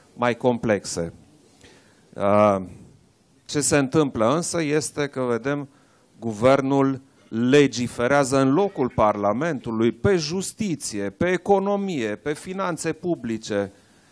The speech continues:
uh, și lucrurile sunt cel puțin foarte discutabile, dacă e bine așa.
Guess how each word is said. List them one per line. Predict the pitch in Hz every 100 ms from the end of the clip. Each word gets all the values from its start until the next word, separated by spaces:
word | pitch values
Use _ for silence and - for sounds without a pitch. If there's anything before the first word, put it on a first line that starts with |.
| _ _ _ -
uh, | 110 107 107 -
și | - -
lucrurile | 110 147 160 170 170 170 165 - _ _ _ _
sunt | - - 151 143
cel | - 147 143
puțin | 120 - 135
foarte | - 160 143
discutabile, | 120 123 - 135 208 190 107 98
dacă | 95 107 123
e | 113
bine | 139 139
așa. | 104 95 101 85